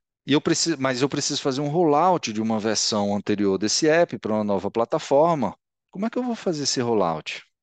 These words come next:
Qual a estratégia de promoção? É um canary? É um blue green? Então, na hora que eu trago discussões de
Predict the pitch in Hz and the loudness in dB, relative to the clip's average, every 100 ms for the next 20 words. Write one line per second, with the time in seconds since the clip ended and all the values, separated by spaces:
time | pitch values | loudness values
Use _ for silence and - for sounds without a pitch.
0 | _ _ _ _ _ 233 - 214 190 208 | _ _ _ _ _ -10 -4 -2 2 2
1 | 208 180 160 156 143 131 - 107 90 76 | 2 2 -2 -2 -2 -2 -2 -4 -4 -8
2 | - - 98 107 117 - - 147 233 147 | -14 -4 -2 -2 -4 -6 -4 -2 -2 -2
3 | 85 76 _ _ _ _ _ _ - _ | -4 -6 _ _ _ _ _ _ -20 _
4 | _ _ _ 107 107 107 110 110 107 98 | _ _ _ -2 0 0 -2 -4 -4 -6
5 | 92 - _ _ _ _ _ _ _ _ | -10 -14 _ _ _ _ _ _ _ _
6 | 95 110 101 87 127 180 185 123 - _ | -4 -2 -2 0 0 2 0 -2 -8 _
7 | _ _ _ _ _ _ - - 170 160 | _ _ _ _ _ _ -10 -2 0 0
8 | 110 - 185 247 185 - 135 120 104 98 | -2 -2 -2 0 -4 -2 -2 0 -2 -6
9 | 117 - 120 - 120 110 92 - 101 104 | -8 -6 -6 -4 -2 -2 -4 -12 -12 -14